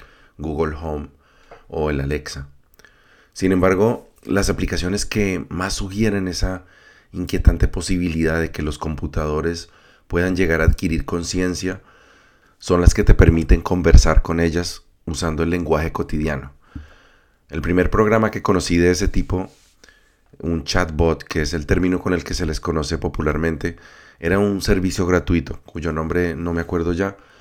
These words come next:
que creó alguna universidad de Estados Unidos alrededor de dos mil diez.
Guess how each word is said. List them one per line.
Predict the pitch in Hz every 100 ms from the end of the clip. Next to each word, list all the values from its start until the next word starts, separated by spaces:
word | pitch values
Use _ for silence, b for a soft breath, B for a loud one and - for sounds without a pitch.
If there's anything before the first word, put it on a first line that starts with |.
| b b b -
que | 92
creó | - 95 92
alguna | 90 104
universidad | 104 104 101 87 85 76
de | 76
Estados | - 85 82
Unidos | 87 78 73 76 -
alrededor | - 78 82 80 69
de | 78
dos | 78 76
mil | 78 69
diez. | 76 71 -